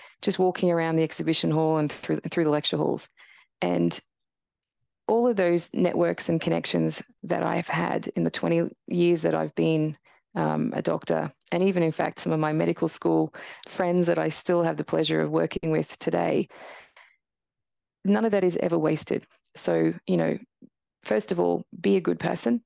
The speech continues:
I think that's a really, um, key, um, principle. You know, treat people as you'd like to be treated yourself. It won't be forgotten. Uh, the second principle is, you know, work hard and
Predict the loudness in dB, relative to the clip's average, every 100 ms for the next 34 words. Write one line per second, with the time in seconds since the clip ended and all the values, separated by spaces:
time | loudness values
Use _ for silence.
0 | _ -6 -2 -2 -2 -2 -2 2 2 2
1 | 0 -6 -6 -4 -2 -6 -2 0 2 -2
2 | -4 -6 -4 -4 -4 -8 -4 0 0 0
3 | -2 -4 -10 -20 -20 -4 0 0 0 -4
4 | _ _ _ _ -6 -2 0 2 2 2
5 | 0 0 -2 -4 -4 -4 0 0 0 0
6 | 0 -2 -4 -8 -4 -2 -2 -2 -4 -4
7 | -4 -2 -2 -4 -6 -20 -20 -20 -18 -4
8 | -2 0 -2 -4 -2 0 0 0 0 0
9 | 0 2 2 0 -4 -2 0 0 -2 -8
10 | -4 0 0 -2 -2 -2 -2 -4 -6 _
11 | -4 0 2 2